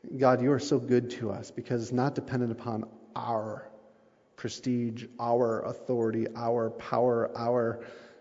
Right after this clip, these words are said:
you know, it's, it's about you, who you are. It's about you and your presence, that you're with us.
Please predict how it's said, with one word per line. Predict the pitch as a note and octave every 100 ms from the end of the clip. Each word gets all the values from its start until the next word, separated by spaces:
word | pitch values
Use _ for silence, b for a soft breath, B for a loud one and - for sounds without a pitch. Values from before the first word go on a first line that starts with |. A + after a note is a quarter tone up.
| -
you | A#2
know, | G#2 F#2+ A#2 - B B B B
it's, | A#2 B2+ -
it's | C3+ -
about | A#2+ A#2+ A2+
you, | A#2 C#3 E3
who | D#3 -
you | A2+ A#2 B2
are. | A#2 A2+ G#2 - - - b b b b b b b _ _ _
It's | -
about | - B2
you | A#2 B2
and | A2
your | G#2
presence, | - - B2 A#2+ - -
that | A#2+
you're | C3
with | C3 C3 -
us. | B2+ C3+ - -